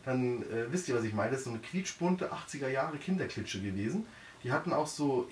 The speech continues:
eben, ähm, so Handpuppen, die das dann, äh, angekündigt hatten. Das war dann, äh, so ein Krokodil. Weiß nicht mehr, wie es genau hieß. Mister Crockett, glaub ich, hieß es oder so.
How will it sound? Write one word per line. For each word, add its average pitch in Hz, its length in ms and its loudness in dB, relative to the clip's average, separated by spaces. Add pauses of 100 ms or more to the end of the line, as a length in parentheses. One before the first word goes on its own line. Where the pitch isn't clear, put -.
eben, 127 400 -2 (100)
ähm, 113 720 0 (160)
so 107 160 0
Handpuppen, 240 480 0 (320)
die 165 80 -4
das 165 240 0
dann, 156 280 0
äh, - 40 -2
angekündigt 247 800 0
hatten. 233 260 -6
Das 156 200 -4
war 127 180 4
dann, 123 320 -2
äh, 120 300 -4
so 117 100 -4
ein 110 80 -2
Krokodil. 143 640 0 (200)
Weiß - 200 -4
nicht 156 120 -4
mehr, 151 140 -4
wie 151 80 -8
es - 140 -16
genau 147 240 -4
hieß. 139 200 -6
Mister 123 220 -8
Crockett, - 440 -8
glaub - 200 -8
ich, - 80 -14
hieß - 140 -12
es - 260 -14
oder 92 100 -4
so. 113 220 -6